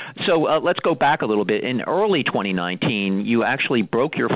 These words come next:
foot when you landed a jump wrong. You, you needed surgery. You, uh, you were on crutches. You had a boot. Uh, you weren't able to dance for four months during your last semester in college. That, that, that must have felt devastating to you.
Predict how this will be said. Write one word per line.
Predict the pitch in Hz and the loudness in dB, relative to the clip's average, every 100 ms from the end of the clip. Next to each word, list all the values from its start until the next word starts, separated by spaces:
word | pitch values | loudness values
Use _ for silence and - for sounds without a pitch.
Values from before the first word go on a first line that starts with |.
| - | 0
foot | 147 127 | 0 0
when | 87 90 | -2 0
you | 92 101 | 0 2
landed | 101 120 110 90 | 0 0 -2 -2
a | |
jump | 80 123 120 | -2 -2 0
wrong. | 80 71 69 76 | -2 0 -2 -2
You, | 87 | 0
you | 95 101 101 | 0 0 2
needed | 117 110 95 - | 2 2 0 0
surgery. | 123 143 139 151 147 143 | 0 0 0 0 0 2
You, | 120 110 101 | 4 4 4
uh, | 90 87 | 2 2
you | 104 107 | 0 0
were | 90 104 | 2 2
on | 98 | 2
crutches. | 92 - 160 - 156 123 | 0 0 2 2 0 0
You | 98 | -2
had | 101 | -2
a | |
boot. | 78 127 156 175 - - - - - | -2 2 2 2 -2 -8 -12 -12 -8
Uh, | 113 113 107 101 | -4 -2 0 0
you | 131 131 | 2 2
weren't | 151 160 | 2 0
able | 151 | 0
to | 147 | -2
dance | 143 143 - | -2 -2 -4
for | - - | -6 -4
four | 127 131 | -2 0
months | 131 131 95 - | 0 -2 -2 -2
during | 104 104 | 0 0
your | 98 | 0
last | 101 104 - | 0 -2 -2
semester | 95 92 107 90 | -2 -2 -2 -2
in | |
college. | 85 107 90 71 69 - | -2 -2 0 0 -2 -4
That, | 120 - | -6 -2
that, | 120 113 - - | -2 -2 -6 -4
that | 160 196 | -2 -2
must | 196 156 | -2 -2
have | |
felt | 143 120 | -2 -2
devastating | 113 123 - 76 67 65 | -2 -2 -2 -2 -4 -6
to | 78 | -2
you. | 69 62 | -2 -2